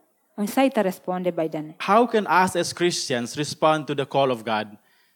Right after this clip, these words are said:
Speaker 1: O insa ita hanesan fiernain ka kristaun bele responde ba maromak ne samada.
Speaker 2: You know, my prayer is that as we end this preaching today, you will come to a point of,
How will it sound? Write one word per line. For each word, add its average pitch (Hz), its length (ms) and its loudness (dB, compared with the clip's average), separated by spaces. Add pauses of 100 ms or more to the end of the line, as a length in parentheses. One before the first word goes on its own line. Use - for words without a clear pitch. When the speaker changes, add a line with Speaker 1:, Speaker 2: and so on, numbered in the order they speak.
(760)
Speaker 1:
O 233 80 2
insa 262 400 2
ita 220 320 0
hanesan 214 480 0
fiernain 208 720 0
ka 185 400 -2
kristaun 202 640 -2 (480)
bele 208 240 2
responde 214 480 0
ba 196 80 0
maromak 185 400 -4
ne 190 120 -4
samada. 165 520 -8 (200)
Speaker 2:
You 160 80 -2
know, 196 100 6
my 170 260 4
prayer 196 280 4
is 180 100 2
that 165 140 2
as 160 220 0
we 190 200 4
end 175 160 4
this 170 200 0
preaching 175 360 0
today, 135 420 0 (220)
you 156 140 2
will 175 100 4
come 170 380 2
to 175 80 4
a 160 80 6
point 160 260 4
of, 147 200 -4